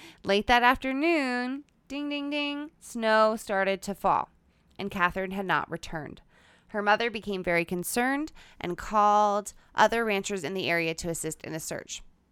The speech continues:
Days later, three searchers found Catherine's body sprawled in the snow with no pony in the area. An article in the Lewiston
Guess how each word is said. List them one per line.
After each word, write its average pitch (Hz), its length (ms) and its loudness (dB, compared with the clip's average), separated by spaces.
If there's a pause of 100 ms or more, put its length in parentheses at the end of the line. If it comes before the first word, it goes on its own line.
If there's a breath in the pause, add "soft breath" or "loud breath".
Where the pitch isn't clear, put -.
(200)
Days 285 340 2
later, 202 380 2
three 208 260 -2
searchers 190 560 -2
found 175 320 4
Catherine's 208 500 -4
body 180 460 2
sprawled 190 560 6
in 247 120 -6
the 254 80 -6
snow 165 480 2
with 165 240 -8
no 160 220 0
pony 160 460 -6
in 156 140 -8
the 156 160 -10
area. 151 460 -8 (440)
An 196 140 -2
article 247 520 4
in 202 180 -2
the 180 100 2
Lewiston 214 840 -2